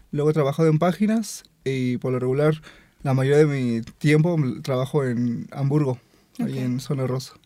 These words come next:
Speaker 2: ¿Y cambian los tipos de clientes? ¿O te sientes más seguro con algunos?
Speaker 1: Cambian los tipos de clientes, cambia el, el, ahora sí que también el tipo de lugar.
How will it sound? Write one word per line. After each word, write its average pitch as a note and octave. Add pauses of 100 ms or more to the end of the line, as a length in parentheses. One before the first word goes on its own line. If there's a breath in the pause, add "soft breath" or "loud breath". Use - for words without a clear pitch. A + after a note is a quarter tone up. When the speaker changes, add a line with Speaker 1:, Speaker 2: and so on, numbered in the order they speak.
(440 loud breath)
Speaker 2:
¿Y B3
cambian C4+
los B3+
tipos G#3+
de G3+
clientes? G3+
¿O A3+
te G#3+
sientes A3+
más G#3+
seguro F#3+
con F#3
algunos? E3+
Speaker 1:
Cambian G3+
los D#3+
tipos E3+
de E3+
clientes, F3
cambia F3+
el, C#3
el, B2+
ahora C#3+
sí D#3
que D3+
también C#3+
el C#3+
tipo D3
de B2+
lugar. A#2